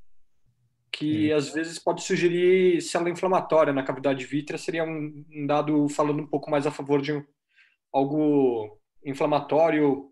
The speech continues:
Speaker 1: infeccioso ou não, né? Mas isso é só um, um detalhe aí do, do O C T B scan, esse do lado direito, parece que tem uns pontinhos,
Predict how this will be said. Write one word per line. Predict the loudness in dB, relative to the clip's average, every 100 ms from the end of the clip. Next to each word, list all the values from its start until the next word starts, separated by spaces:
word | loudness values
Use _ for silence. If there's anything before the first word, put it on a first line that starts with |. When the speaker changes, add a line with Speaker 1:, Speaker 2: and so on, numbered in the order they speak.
| -12
Speaker 1:
infeccioso | -8 -8 -4 -2 0 0
ou |
não, | -2 -4
né? | -6 -8 -10 _ _ -20 -20 _ -10
Mas | -8
isso | -6
é | -6
só | 0 0
um, | 0 -6 -12 -6
um | 0
detalhe | 0 2 2 2
aí | 2 0
do, | 0 -4
do | -2
O | -4
C | -4
T | -4
B | 0 2
scan, | 0 -2 -2 0
esse | -2 -2 -6 -8 -8
do | -4
lado | -2 -4
direito, | -6 -2 -2 -2 -4
parece | -2 -4
que | -6
tem | -8
uns | -8
pontinhos, | -8 -8 -8 -8 -8 -10 -18